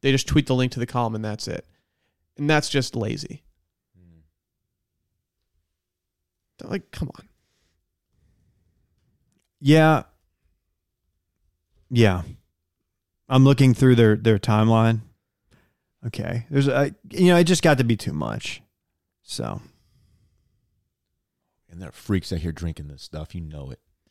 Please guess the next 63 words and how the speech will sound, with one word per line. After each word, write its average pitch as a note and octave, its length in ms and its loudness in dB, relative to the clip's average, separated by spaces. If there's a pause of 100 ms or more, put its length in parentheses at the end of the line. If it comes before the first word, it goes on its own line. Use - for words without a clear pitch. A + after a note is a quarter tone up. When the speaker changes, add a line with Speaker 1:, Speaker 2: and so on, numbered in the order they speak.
(260)
Speaker 2:
You F3 160 -10
Speaker 1:
Yeah. - 100 -2
Speaker 2:
absolutely F2 480 -6
know D2 260 -16
it. - 80 -20 (240)
Speaker 1:
Well, G#3+ 120 -2
what C4 100 2
do D4+ 80 2
you, - 80 -2
what G#3+ 100 4
else C4+ 140 2
do - 80 -6
you F3 60 -4
do D3 160 0
with - 180 -4
it? F#2+ 180 -8
Do C3+ 80 -4
you, C#3+ 80 2
like, C3 160 -2
put E3+ 140 0
it F3+ 40 0
in D#3 60 -2
your B2+ 140 -6
own D#3 160 -2
bath? A3+ 300 -4
Like, B2 160 -6
do C#3 80 -6
you - 20 -4
do, C#3 140 -2
like, C#3+ 140 -2
a C3+ 40 -6
little C3+ 160 -4
drop? A#2+ 460 -2
Like, - 280 -4 (200)
Speaker 3:
You C3 80 -18
Speaker 1:
"Oh, - 80 6
I'm, - 60 6
Speaker 3:
put C3 100 6
Speaker 1:
fe-, C3 60 8
Speaker 3:
it A#2+ 100 4
Speaker 1:
I'm D#3+ 120 2
feeling D#3 280 2
classy D#3 420 2
tonight. A#2 280 2
Let's C3 160 -2
do D#3+ 100 0
a - 20 2
little C3+ 160 2
drop C3 320 2
Speaker 2:
I B2+ 60 0
think A#2 80 -2
Speaker 1:
of A2+ 60 -10
Speaker 2:
the, A2+ 100 -6 (100)
the G#2+ 60 -10
mood B2 260 -2
is G2 100 -6
either A#2+ 120 0
Speaker 3:
romantic A#2+ 420 4
evening A#2+ 300 4
in. B2+ 60 6
Speaker 1:
Delphine's D3 580 2
Speaker 2:
either B2+ 300 4
Speaker 1:
bathwater." G#2+ 80 2